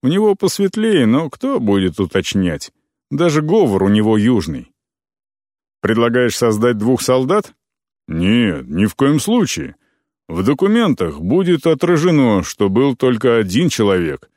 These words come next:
который из роты охраны Академии переведен на службу в гарнизон крепости Сен-Беа в Пиренеях. Именно ты туда и поедешь. Почему туда?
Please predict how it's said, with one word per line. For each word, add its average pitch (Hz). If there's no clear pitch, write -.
который 135
из 110
роты 131
охраны 131
Академии 120
переведен 107
на 147
службу 143
в 104
гарнизон 92
крепости 120
Сен-Беа 123
в -
Пиренеях. 98
Именно 233
ты -
туда 104
и 170
поедешь. 71
Почему 127
туда? 104